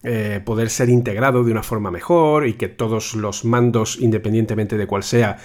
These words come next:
se unan al juego, etcétera. Entonces, un paso muy importante que se dio, eh, para I O S once punto cuatro, creo que fue, eh, fue la inclusión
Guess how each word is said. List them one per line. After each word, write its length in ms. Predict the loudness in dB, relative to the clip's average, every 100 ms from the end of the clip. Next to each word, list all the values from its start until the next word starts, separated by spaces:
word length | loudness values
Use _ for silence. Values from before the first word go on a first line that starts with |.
| -20 -20
se 340 | -14 -6 0 4
unan 300 | 6 4 0
al 80 |
juego, 400 | 0 6 6 6
etcétera. 360 | 0 0 -2 -4
Entonces, 460 | -6 -2 -2 -4 -8 -20 -20 -8
un 180 | -2 0
paso 240 | 0 0 4
muy 180 | 6
importante 600 | 6 4 -2 2 2 2 -2
que 80 |
se 160 | -2 -2
dio, 380 | 2 2 0 -4 -14 -4
eh, 880 | 0 2 2 0 -2 -2 -2 -4 -4
para 320 | -4 -2 0
I 100 | 4
O 80 | 4
S 380 | 4 0 -4 -4
once 460 | 0 0 0 -2 -2
punto 880 | 0 0 0 -4 -16 _ -4 -4 0
cuatro, 640 | 6 8 8 4 0 0
creo 180 | -2 -2
que 80 |
fue, 280 | 0 2 0 -2 -20 -20 -20 -20 _ 0
eh, 300 | 2 4 2
fue 240 | 0 2
la 80 | 4
inclusión 800 | 2 2 0 6 6 6 0